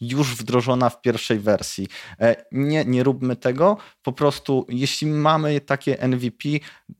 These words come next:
pokażmy to światu i rozwijajmy ten produkt już razem z naszą społecznością. E,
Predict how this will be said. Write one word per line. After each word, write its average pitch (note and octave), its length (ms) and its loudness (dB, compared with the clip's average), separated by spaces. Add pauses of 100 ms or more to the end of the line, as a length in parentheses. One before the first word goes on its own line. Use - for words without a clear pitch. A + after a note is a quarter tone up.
(240)
pokażmy C3+ 520 0
to C3+ 120 0
światu C#3+ 640 2 (280)
i B2+ 120 4
rozwijajmy C3 640 2
ten B2 180 0
produkt B2 560 0
już A#2+ 280 -4
razem B2+ 580 2
z A2 100 -6
naszą A#2 360 -2
społecznością. B2+ 1040 0 (320)
E, A2 140 4